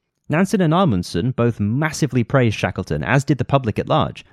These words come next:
The broader community of polar explorers and people on the street marveled at his achievements, and it was now clear from how close he'd gotten that soon somebody would be the first to reach the South Pole itself.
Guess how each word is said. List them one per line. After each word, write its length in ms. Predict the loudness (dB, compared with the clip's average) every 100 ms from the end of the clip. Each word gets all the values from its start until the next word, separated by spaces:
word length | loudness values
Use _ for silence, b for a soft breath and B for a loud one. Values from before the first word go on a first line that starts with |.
| -12
The 60 |
broader 280 | -2 0 2
community 480 | 2 2 2 2 0
of 100 | -2
polar 220 | -2 -2
explorers 500 | -4 -8 -4 0 0
and 100 | -2
people 220 | -4 -4
on 80 | -4
the 80 | -4
street 340 | -2 -2 -2
marveled 540 | 0 0 0 0 -2 -2
at 80 | -2
his 160 | -2
achievements, 640 | -2 -2 -6 -4 -8 -8 b b
and 60 | -4
it 80 | 0
was 80 | 0
now 220 | 0 -2
clear 400 | -4 -4 -2 -2
from 160 | -4
how 160 | -2 -2
close 300 | 0 0 2
he'd 200 | -4 0
gotten 320 | -2 0 -2
that 160 | -4 -6
soon 480 | -4 -2 0 -2 -4
somebody 680 | -12 -2 0 0 -2 -2 -4
would 160 | -4
be 80 | -4
the 80 | -6
first 420 | -4 0 0 0
to 80 | -4
reach 240 | -4 -4 -8
the 60 |
South 300 | -2 -2 -2
Pole 220 | -2 -2
itself. 560 | -4 -4 -2 -2 -6